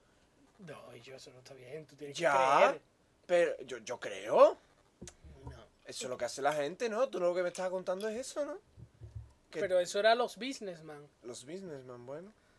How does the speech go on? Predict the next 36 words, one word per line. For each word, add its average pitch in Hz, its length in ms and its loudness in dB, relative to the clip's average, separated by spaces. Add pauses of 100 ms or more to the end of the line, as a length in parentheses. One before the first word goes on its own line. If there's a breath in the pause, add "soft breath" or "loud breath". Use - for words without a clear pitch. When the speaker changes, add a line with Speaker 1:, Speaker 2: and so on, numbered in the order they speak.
(140 soft breath)
Speaker 1:
Bueno, 185 180 -6
vamos 190 200 -2
a 190 120 0
habl-, 185 120 0
vamos 190 280 -6
a - 40 -4
hablar 165 320 -6
ya 156 140 -6
de 143 80 -14
esto 143 180 -20
en 147 40 -18
serio, 120 280 -18
hacho. - 200 -20 (320)
Speaker 2:
Venga. 113 220 -16 (580 soft breath)
Speaker 1:
Azul 202 280 -4
y - 20 -10
Pálido, 170 280 -4
que 165 60 -10
está 180 140 -12
muy 190 100 -6
bien 170 120 -10
que 165 80 -12
lo 156 100 -12
leáis. 156 340 -8 (340 soft breath)
Que 185 100 -8
yo 196 120 4
he 202 60 0
cogido 208 280 2
algunos 175 240 0
Speaker 2:
Azul 156 140 -4
y - 20 -2
Speaker 1:
ca-, 214 100 4
Speaker 2:
Pálido, - 260 4
¿por 214 120 4
qué? 214 80 2
Speaker 1:
algunos 190 360 -2